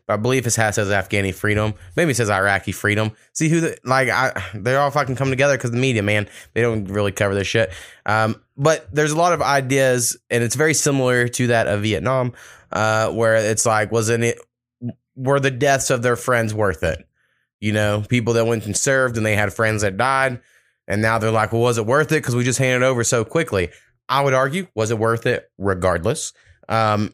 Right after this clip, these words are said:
and I do think, and I hate to be, like, super anti-military 'cause I don't think I am. I think we do need a good military. I mean, that's what,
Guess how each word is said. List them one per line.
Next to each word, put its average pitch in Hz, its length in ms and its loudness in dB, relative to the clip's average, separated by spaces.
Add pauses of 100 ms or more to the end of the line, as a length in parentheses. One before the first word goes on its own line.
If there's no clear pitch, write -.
(120)
and 127 180 0
I 135 120 2
do 151 180 2
think, 139 560 -2 (600)
and - 80 -4
I 113 60 2
hate 135 200 0
to 139 40 0
be, 131 160 0
like, 120 160 0
super 117 260 0
anti-military 117 720 0
'cause 110 80 0
I 151 40 2
don't 131 120 0
think 107 140 0
I 98 100 0
am. 120 160 2
I 107 80 2
think 117 180 0
we 107 120 0
do 113 160 0
need 110 200 0
a 104 60 0
good 98 320 -2
military. 113 320 0
I 107 40 0
mean, 117 80 2
that's 123 200 0
what, 117 260 0